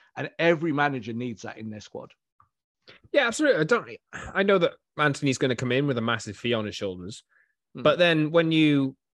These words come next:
Speaker 2: think about, I wouldn't say Anthony Elanga is a, he's a squad player, you know, but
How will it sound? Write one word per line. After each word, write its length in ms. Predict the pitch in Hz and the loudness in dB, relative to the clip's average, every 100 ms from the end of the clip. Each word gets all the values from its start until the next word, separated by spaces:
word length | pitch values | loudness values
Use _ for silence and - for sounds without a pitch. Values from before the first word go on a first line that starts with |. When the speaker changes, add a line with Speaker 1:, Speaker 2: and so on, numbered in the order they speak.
| _ _ _ - | _ _ _ -4
Speaker 2:
think 180 | 151 123 | -2 -2
about, 500 | 117 123 120 117 - _ _ - | 0 2 2 0 -6 _ _ -18
I 1160 | - - - - - _ _ _ _ - _ 143 | -16 -16 -20 -20 -20 _ _ _ _ -20 _ -6
wouldn't 120 | 131 | -2
say 80 | 135 | 0
Anthony 320 | 117 110 110 | 0 -2 -4
Elanga 460 | 104 110 110 104 98 | -2 -2 -2 -4 -4
is 120 | 95 | -4
a, 300 | 101 98 95 | -4 -4 -6
he's 180 | 135 117 | -8 -10
a 40 | |
squad 320 | - 120 101 - | -6 -4 -4 -4
player, 280 | 82 80 - | -12 -12 -14
you 80 | 101 | -10
know, 160 | 92 82 - _ _ _ - | -10 -12 -18 _ _ _ -2
but 240 | 117 95 | -2 -2